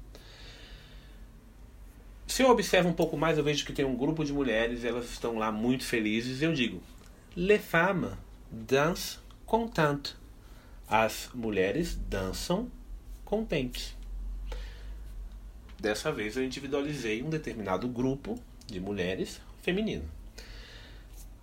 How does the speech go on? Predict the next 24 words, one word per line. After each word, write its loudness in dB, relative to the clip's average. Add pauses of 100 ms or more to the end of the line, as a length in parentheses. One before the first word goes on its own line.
(220)
Fácil, 0
né, -2
gente? -10 (220)
Muito -10
fácil. -12 (1160)
Um 6
outro 8
exemplo, 6
como 2
eu 4
disse, 4
quando 2 (240)
a 0 (1300)
palavra 2 (500)
começa 0
por 2
vogal 4
ou 0
por -2
H, 4 (220)
a 0
gente 2
vai 6
utilizar 0